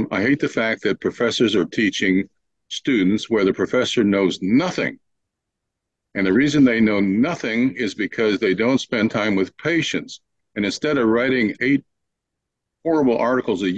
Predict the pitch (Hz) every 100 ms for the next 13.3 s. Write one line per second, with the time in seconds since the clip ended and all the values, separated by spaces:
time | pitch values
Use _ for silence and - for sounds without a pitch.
0 | 143 123 104 110 - _ _ _ _ 113
1 | 107 123 - 101 87 120 147 113 - -
2 | 131 196 165 202 185 202 190 135 69 -
3 | _ _ 107 107 - 147 131 131 151 170
4 | 156 151 143 135 123 - 143 147 - 117
5 | 110 151 165 113 120 104 - 139 160 127
6 | 117 104 95 123 123 110 101 120 113 -
7 | 131 131 104 - 107 104 95 95 92 -
8 | _ _ _ _ _ 107 95 127 - 113
9 | 110 107 113 107 104 - 107 98 95 92
10 | 92 - _ _ _ _ _ _ 123 113
11 | 117 135 - - - _ _ _ 101 95
12 | 107 120 110 107 95 92 - 110 95 95
13 | 92 -